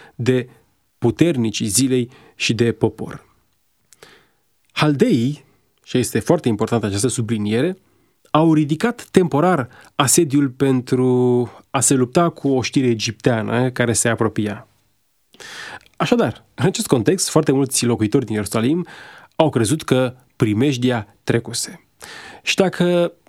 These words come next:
a trecut, nu mai era nevoie să-și câștige alți aliați în interior și nici să facă pe sfinții înaintea lui Dumnezeu, așa că au zis:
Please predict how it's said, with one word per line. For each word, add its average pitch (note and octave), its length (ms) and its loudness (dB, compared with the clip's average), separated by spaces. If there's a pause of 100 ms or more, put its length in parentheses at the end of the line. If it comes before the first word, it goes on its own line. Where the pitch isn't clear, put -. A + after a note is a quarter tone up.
(180)
a D4 100 -2
trecut, - 680 -4
nu G3+ 100 -2
mai F#3+ 120 2
era D3+ 100 2
nevoie B2 600 2
să-și - 640 -2
câștige B2 520 -2
alți C#3+ 280 2
aliați A2+ 400 0
în A2 60 -2
interior A#2 440 0
și A#2+ 160 -2
nici D3+ 140 0
să B2+ 120 -6
facă C3+ 240 0
pe B2 100 0
sfinții C3 400 0
înaintea A#2+ 240 0
lui A2+ 100 0
Dumnezeu, B2+ 460 0 (300)
așa A#3 200 -2
că - 120 0
au F#3 240 2
zis: G#3 360 0